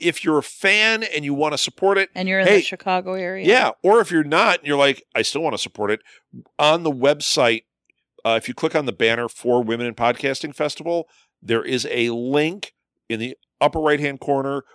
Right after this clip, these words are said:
Speaker 1: where you can donate to it. Yeah.
Speaker 2: Mm-hmm.
Speaker 1: So you can donate,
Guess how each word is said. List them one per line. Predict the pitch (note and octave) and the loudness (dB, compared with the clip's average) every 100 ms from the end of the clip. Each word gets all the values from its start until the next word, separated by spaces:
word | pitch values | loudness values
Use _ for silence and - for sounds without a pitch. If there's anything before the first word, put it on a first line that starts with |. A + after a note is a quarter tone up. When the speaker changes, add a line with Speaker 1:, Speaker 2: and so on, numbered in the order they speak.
| _ | _
Speaker 1:
where | C3 C#3 | 0 2
you | |
can | C#3+ D#3+ | 2 -2
donate | C3 D3 G3 G2 - | 0 0 -2 -6 -6
to | F#2 B1+ | -8 -10
it. | - _ _ _ _ _ _ _ _ _ _ | -14 _ _ _ _ _ _ _ _ _ _
Yeah. | B2 G3 E3+ - _ | 2 2 0 -8 _
Speaker 2:
Mm-hmm. | G#3 D#4+ | -18 -14
Speaker 1:
So | - D3 | -2 0
you | C#3 | 2
can | D3 B2 | 0 2
donate, | C3 D3+ D#3 | 2 2 -2